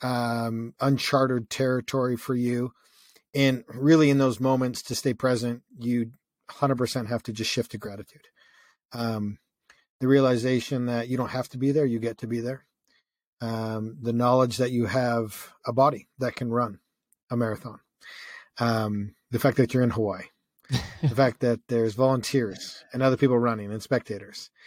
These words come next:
Speaker 1: Um, not everybody has that opportunity. And, and just to be so present on the very next step, the,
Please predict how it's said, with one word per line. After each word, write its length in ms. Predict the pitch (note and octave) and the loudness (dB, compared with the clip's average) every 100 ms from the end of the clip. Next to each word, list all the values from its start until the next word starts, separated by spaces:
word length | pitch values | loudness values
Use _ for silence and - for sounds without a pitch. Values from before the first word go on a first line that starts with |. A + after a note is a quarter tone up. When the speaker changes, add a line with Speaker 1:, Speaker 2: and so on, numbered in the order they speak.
| - - _ | -20 -20 _
Speaker 1:
Um, 380 | A#2+ A#2 A2 A2 | -6 -4 -4 -2
not 140 | C3+ | 2
everybody 300 | D#3+ E3 D#3 | 2 2 2
has 200 | B2+ C3 | 2 2
that 140 | B2 A#2+ | 2 2
opportunity. 760 | A2+ G#2+ - A#2 G2+ G2 _ _ _ _ _ _ - | 0 -4 -6 -8 -10 -14 _ _ _ _ _ _ -6
And, 540 | B2+ A#2+ A#2 A2+ A2 - | -2 0 0 -2 -6 -8
and 200 | A#2 G#2+ | -8 0
just 320 | B2+ C#3+ - | 2 2 2
to 180 | D3+ B2+ - C3 A2+ | 0 0 -4 -14 0
be 340 | B2+ C3 A#2+ | 2 2 -2
so 420 | - - C#3+ C#3 | -10 -4 2 2
present 480 | C#3 - C#3 A#2+ B2 | 2 2 0 0 -2
on 120 | A#2 | -2
the 80 | A#2 | -2
very 220 | A2 B2 | -2 -2
next 240 | B2 A2+ - | -2 -4 -6
step, 340 | - A2 G2 - | -6 -6 -8 -8
the, 260 | A2+ G#2 | -8 -8